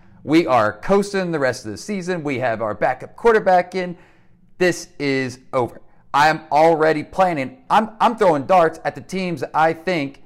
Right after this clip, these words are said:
that we're gonna play our third string quarterback against. That's how confident I am.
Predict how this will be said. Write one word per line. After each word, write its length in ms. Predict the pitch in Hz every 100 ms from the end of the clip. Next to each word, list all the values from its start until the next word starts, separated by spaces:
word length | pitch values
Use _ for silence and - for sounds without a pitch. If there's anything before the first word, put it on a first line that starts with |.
| -
that 300 | 107 117 113
we're 120 | 127 170
gonna 140 | 165
play 180 | 175 180
our 120 | 196
third 300 | - 247 226
string 260 | - 156 110
quarterback 480 | 127 107 98 95
against. 360 | 104 98 104 - - -
That's 240 | 156 160
how 140 | 160
confident 480 | 143 165 160 135 110
I 160 | 87 82
am. 160 | 90